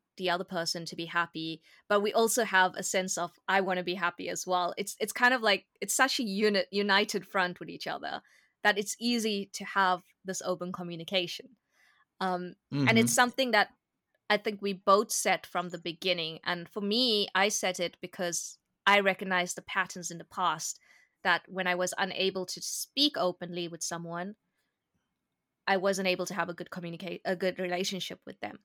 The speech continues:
Speaker 2: Mm-hmm.
Speaker 1: So it was
Speaker 2: Yeah.
Speaker 1: very important for me from the beginning that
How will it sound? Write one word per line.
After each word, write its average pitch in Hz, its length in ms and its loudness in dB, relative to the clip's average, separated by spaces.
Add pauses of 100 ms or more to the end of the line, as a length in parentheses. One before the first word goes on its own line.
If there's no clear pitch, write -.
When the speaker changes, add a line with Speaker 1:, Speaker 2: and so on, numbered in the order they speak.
(140)
Speaker 2:
Mm-hmm. 127 720 0
Speaker 1:
So 214 180 2
it - 160 6
was 202 200 6
Speaker 2:
Yeah. 185 80 -6
Speaker 1:
very 226 320 10
important 214 480 -2
for 202 100 -6
me 196 300 2
from 190 200 -4
the 180 80 -4
beginning 180 580 0
that 180 260 2